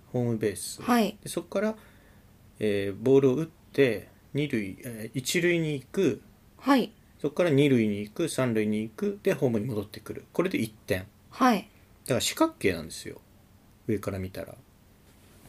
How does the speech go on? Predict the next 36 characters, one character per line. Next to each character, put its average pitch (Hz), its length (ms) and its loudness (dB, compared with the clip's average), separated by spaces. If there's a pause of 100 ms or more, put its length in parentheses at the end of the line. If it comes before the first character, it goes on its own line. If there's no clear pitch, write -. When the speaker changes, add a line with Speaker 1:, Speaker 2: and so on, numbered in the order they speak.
(800)
Speaker 1:
あ 175 80 4
の 254 80 6
四 - 160 -4
角 403 140 8
形 120 200 0
の 98 120 -2
こ 95 80 -12
と 87 100 -8
さ、 - 200 -8 (1160)
ダ 127 220 0
イ 269 100 4
ヤ 339 120 6
モ 339 120 6
ン 285 80 6
ド - 80 -2
っ - 60 -20
て - 160 -14
言 - 100 -6
う - 40 -6
よ 64 40 -8
ね。 69 220 -12 (1700)
Speaker 2:
あ、 339 80 0
そ 403 160 0
う - 20 4
な 330 80 4
ん 214 60 4
で 175 60 -4
す - 120 -6
ね。 156 140 -8 (1120)
Speaker 1:
無 123 200 2
理 127 120 2
だ 71 80 -6
な、 - 140 -14
今 - 140 -6
回。 - 120 2 (580)
Speaker 2:
嘘。 403 280 6